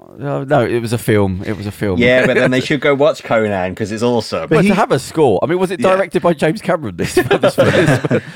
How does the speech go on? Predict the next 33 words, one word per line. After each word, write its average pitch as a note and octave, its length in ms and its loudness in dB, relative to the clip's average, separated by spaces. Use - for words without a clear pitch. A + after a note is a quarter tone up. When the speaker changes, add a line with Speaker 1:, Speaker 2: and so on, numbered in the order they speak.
Speaker 1:
this A#2+ 120 -4
Periscope D#3+ 520 2
Speaker 3:
But - 80 -10
Speaker 1:
video. C#3 500 2
<laughs> - 60 -20
Speaker 3:
but E3+ 440 -2
no, A3 160 2
no, G#3+ 140 2
it F#3 120 2
wasn't. F#3 320 0
He F3 100 2
talks F#3+ 360 2
about. C#3 300 2
I D3+ 60 0
mean, E3+ 140 0
he's, F3+ 200 -2
he's G3+ 140 -2
quite A3 160 -2
open. D#3+ 180 0
He B2 80 -2
talk, D#3+ 220 2
he, D#3 160 2
he C#3 220 -2
compares D3+ 580 0
the, A#2+ 160 -2
the A#2 180 -4
thing B2+ 180 -4
on A#2+ 80 -2
the A2+ 60 -4
sixth - 380 -10
to F#2+ 100 -14
Kristallnacht. - 880 -6
Um, E2+ 440 -8